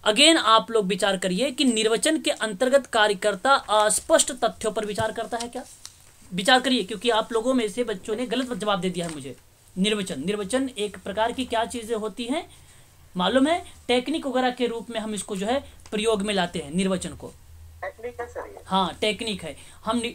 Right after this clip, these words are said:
Speaker 1: निर्वचन को टेक्निक के माध्यम से जोड़ते हैं। निर्वचन क्या होता है मैं समझा देता हूँ, समझ लीजिए। अभी आप लोग शायद समझ नहीं पाए, निर्वचन के अंतर्गत आता है कार्यकर्ता द्वारा सेवार्थी के सम्मुख स्पष्ट रूप से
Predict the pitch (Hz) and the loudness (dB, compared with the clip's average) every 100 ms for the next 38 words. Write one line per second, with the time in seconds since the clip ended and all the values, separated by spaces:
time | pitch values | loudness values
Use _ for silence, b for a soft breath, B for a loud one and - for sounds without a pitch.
0 | - 190 208 202 262 262 302 262 220 - | -4 -2 0 0 0 0 -4 -2 -4 0
1 | 262 294 262 240 214 190 226 202 185 170 | 0 0 -2 -2 -2 -2 -6 -6 -8 -6
2 | 170 214 240 226 277 269 262 240 202 269 | -4 -2 -2 -2 -2 -2 2 2 2 0
3 | 247 226 - 185 190 196 277 277 190 156 | 2 0 0 -2 -2 -2 -2 0 -2 -2
4 | 131 131 - B B B B - 196 226 | -8 -12 -14 B B B B -2 2 4
5 | 226 240 - 233 233 196 185 180 - 123 | 2 0 2 2 4 0 2 0 0 -10
6 | - B B 196 226 240 214 285 277 269 | -12 B B -2 2 2 2 0 0 -4
7 | 214 196 247 247 240 202 240 269 262 202 | -4 -2 -2 0 0 0 0 -4 -2 0
8 | 190 185 185 170 - 233 220 180 180 202 | 0 0 -6 -6 -4 -2 -2 -2 -2 -2
9 | 208 - 180 170 165 165 - 208 - 208 | -4 -8 -8 -4 -4 -6 -14 -14 -12 -14
10 | - - 165 175 208 - - 180 185 - | -12 -10 -6 -4 -6 -10 -8 -6 -6 -2
11 | 269 - 240 185 180 - - 277 320 | -2 -2 -6 -4 -4 -6 -4 -2 -4